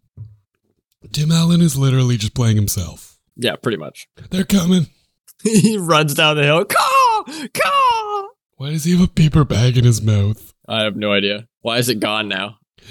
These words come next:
Speaker 1: So they're literally stealing their
Speaker 2: Did you see that? The paper bag was completely gone in the next shot.
Speaker 1: She looked back.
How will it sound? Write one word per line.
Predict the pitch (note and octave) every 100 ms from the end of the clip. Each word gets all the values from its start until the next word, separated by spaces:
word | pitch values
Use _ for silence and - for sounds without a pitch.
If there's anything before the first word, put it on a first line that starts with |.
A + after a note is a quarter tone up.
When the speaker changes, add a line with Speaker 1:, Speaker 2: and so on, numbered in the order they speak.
| A2+
Speaker 1:
So | -
they're | F3 F#3
literally | F#3 G3 G#3+ G#3 G3+
stealing | - - D#3 E3+ F3+ F#3 F#3 F#3 E3
their | - D3+
Speaker 2:
Did |
you | E3+
see | D3 C#3+
that? | E3+ G#3+ B3 -
The | - C#3
paper | D#3 E3
bag | D3 C3 C3+
was | C3
completely | C#3 - B2 G2 G2+
gone | G2 F#2+
in | F#2+
the | F#2+
next | F#2+ G2+
shot. | - G2+ G2 - _ _ _ _
Speaker 1:
She | - D3
looked | C#3 C3 -
back. | A2+ G2 G2+ -